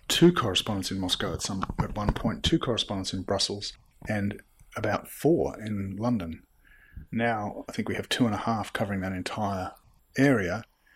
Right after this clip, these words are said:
and the papers are no, nowhere to be seen. So, uh, I think that's a shame. And, uh, similarly in Moscow, when, when I was there, every American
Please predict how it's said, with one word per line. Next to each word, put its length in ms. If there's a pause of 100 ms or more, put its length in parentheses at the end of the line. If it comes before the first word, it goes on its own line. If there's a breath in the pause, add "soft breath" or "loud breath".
(180 soft breath)
and 460
the 60
papers 340
are 40
no, 240
nowhere 240
to 80
be 80
seen. 480
So, 520 (360)
uh, 140
I 60
think 140
that's 140
a 60
shame. 280
And, 300 (560)
uh, 100
similarly 560
in 120
Moscow, 420 (340)
when, 360
when 100
I 60
was 180
there, 360 (500)
every 300
American 680